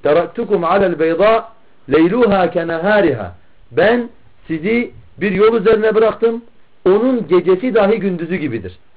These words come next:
Yani o kadar açıktır ki, o kadar berraktır ki onun gecesi dahi gündüzü gibidir.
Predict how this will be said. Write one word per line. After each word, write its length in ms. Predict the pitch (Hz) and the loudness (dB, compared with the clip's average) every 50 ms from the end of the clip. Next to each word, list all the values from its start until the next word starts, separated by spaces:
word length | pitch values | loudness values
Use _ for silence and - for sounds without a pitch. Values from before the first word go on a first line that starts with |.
| - - | -8 -4
Yani 160 | 127 131 143 | -4 -2 0
o 140 | - 208 202 | 0 0 0
kadar 240 | 185 180 170 196 | 2 2 2 2
açıktır 500 | 196 165 160 160 233 233 - - 175 143 | 2 2 0 -2 -2 -4 -2 -2 -2 -2
ki, 220 | 127 131 143 170 - - - _ - - - - | -4 -8 -10 -10 -10 -16 -20 _ -20 -18 -4 0
o 100 | 196 196 | 0 0
kadar 340 | 190 196 180 196 202 196 147 | 2 2 2 2 2 0 0
berraktır 520 | 170 160 160 185 220 233 220 - 170 139 127 | 0 0 2 2 0 0 0 -4 -6 -4 -4
ki 240 | 175 202 226 226 - - - - - - | -4 -4 -4 -4 -6 -12 -20 -18 -8 -2
onun 300 | - 175 202 233 226 202 | 0 0 0 0 0 0
gecesi 420 | 165 175 160 160 175 170 233 214 | 0 0 0 0 -2 -2 -2 0
dahi 220 | 208 196 190 233 254 | 0 2 2 2 0
gündüzü 320 | 247 226 214 196 190 202 | 0 -2 -2 -2 -4 -4
gibidir. 400 | 185 147 135 113 98 92 85 - | -4 -4 -6 -6 -8 -12 -14 -18